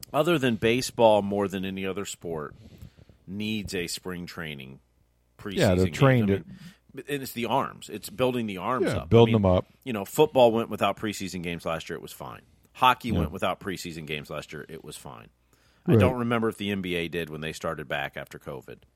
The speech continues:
Speaker 2: Right.
Speaker 1: But, I mean, those sports, it's not as important. Baseball needs the time with the pitchers.
Speaker 2: Yeah.
Speaker 1: They've gotta have some kind of spring training or scrimmage. I mean, you know,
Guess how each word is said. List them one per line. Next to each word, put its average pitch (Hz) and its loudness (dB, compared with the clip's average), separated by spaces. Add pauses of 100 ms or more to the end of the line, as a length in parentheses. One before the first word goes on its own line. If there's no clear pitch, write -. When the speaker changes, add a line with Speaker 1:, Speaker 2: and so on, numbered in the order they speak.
(760)
Speaker 2:
Right. 117 2
Speaker 1:
But, 110 -2 (320)
I 117 -12
mean, 120 -10
those 143 2
sports, - -4 (340)
it's 113 -8
not 104 0
as 98 -6
important. - -8 (240)
Baseball 135 2
needs 113 -2
the 104 -8
time 101 -2
with 90 -10
the - -14
pitchers. - -12 (600)
Speaker 2:
Yeah. 95 2 (140)
Speaker 1:
They've 107 0
gotta 113 4
have 95 -2
some 104 -4
kind 87 -6
of 78 -10
spring 87 -10
training 80 -10
or 71 -10 (760)
scrimmage. 95 -8
I - -12
mean, 95 -12
you 98 -10
know, 69 -10